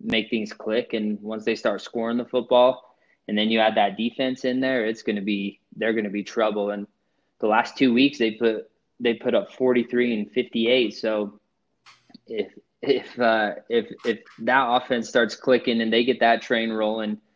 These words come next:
then, uh, then five A football better watch out, 'cause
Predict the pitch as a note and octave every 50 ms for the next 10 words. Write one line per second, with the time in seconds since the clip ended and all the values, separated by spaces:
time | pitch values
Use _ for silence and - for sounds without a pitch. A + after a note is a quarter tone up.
0 | _ _ _ _ _ _ _ _ - G#2+ G#2+ G#2+ G#2+ G#2+ G#2+ G#2+ G#2+ G#2+ G#2 G2+
1 | G2 F#2+ F#2 - _ _ _ _ _ _ _ - A2+ A#2 A2+ A2 G#2+ G2+ - -
2 | - A2+ A2+ A2+ G#2+ A2+ A2+ A2 G#2+ - B2 A2 - A2 G#2 G#2 G#2 G2+ G2+ -
3 | - - B2+ A2+ B2 A#2 A2 A2+ A2 A2 A2 G#2 G#2 G#2 - A#2+ A2 G#2+ G2 F2+
4 | F2 - A2+ G#2+ G#2+ G2+ G2+ G2+ - _